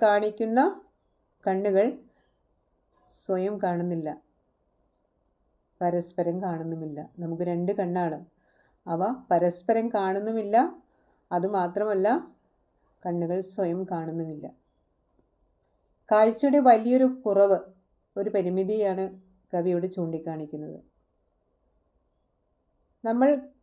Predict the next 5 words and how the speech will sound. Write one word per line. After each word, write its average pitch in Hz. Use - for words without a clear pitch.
നിരവധി 226
കാര്യങ്ങൾ 220
കാണുകയും 190
കേൾക്കുകയൊക്കെ 180
ചെയ്യുന്നുണ്ട്. 160